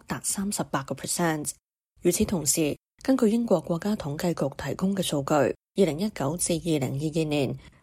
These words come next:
喺英國出世嘅港人嬰兒增幅近廿五個percent，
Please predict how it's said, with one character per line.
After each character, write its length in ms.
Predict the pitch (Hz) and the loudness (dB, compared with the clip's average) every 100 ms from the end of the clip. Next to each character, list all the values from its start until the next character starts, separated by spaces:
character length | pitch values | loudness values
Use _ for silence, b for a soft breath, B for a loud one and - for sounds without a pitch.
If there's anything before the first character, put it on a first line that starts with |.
| - | 0
喺 100 | 220 | 4
英 180 | 269 | 4
國 120 | 269 185 | 4 0
出 160 | - | 0
世 160 | 247 196 | -2 0
嘅 320 | 175 180 160 | 0 0 0
港 180 | 160 151 | -2 -4
人 200 | 214 170 | -2 -2
嬰 60 | 160 208 | 0 0
兒 340 | 202 156 - _ _ - | 4 4 2 _ _ -4
增 240 | 240 233 | 2 2
幅 180 | 233 233 - | 2 -2 -2
近 140 | 143 | -6
廿 220 | 143 147 135 | -2 -2 -2
五 120 | 135 143 | -4 -4
個 100 | 170 | -4
percent， 540 | 151 - 185 175 160 | -4 0 2 2 0